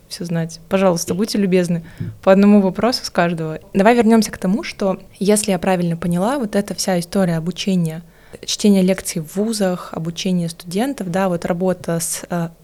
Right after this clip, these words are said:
этой аудиторией, она вот идёт от, от миссии, от желания сделать, э, и внедрить, и рассказать про правильную культуру,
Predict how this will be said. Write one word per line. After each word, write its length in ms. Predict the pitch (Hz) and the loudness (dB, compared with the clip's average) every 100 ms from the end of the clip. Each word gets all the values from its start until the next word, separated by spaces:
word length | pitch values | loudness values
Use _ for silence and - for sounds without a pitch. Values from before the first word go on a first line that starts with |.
| _ | _
этой 240 | 196 190 175 | -6 -4 -6
аудиторией, 580 | 165 - 247 294 196 - - - _ _ | -6 -2 -2 0 -2 -6 -20 -20 _ _
она 220 | 175 185 220 | 0 0 2
вот 260 | 196 - | -2 -4
идёт 400 | - 170 202 208 - | -4 0 0 0 -6
от, 160 | 180 - - - - | -8 -10 -20 -14 -10
от 120 | 180 | 0
миссии, 340 | 190 269 - | 2 2 -2
от 80 | 175 | -4
желания 420 | - 180 202 180 | 0 2 4 4
сделать, 600 | 165 175 185 180 170 - - _ - _ _ - | 0 -2 0 0 -2 -8 -20 _ -20 _ _ -8
э, 220 | 165 180 - | -6 -4 -2
и 60 | |
внедрить, 640 | 170 185 170 175 247 - - | 2 4 4 2 0 -4 -6
и 180 | 180 190 | -4 -2
рассказать 460 | 175 - 185 190 | -4 -2 -2 -2
про 140 | - 175 | -2 -4
правильную 540 | - 190 175 165 160 | 0 0 0 -2 -6
культуру, 600 | 165 165 170 208 220 170 | -8 -8 -4 -2 -2 -4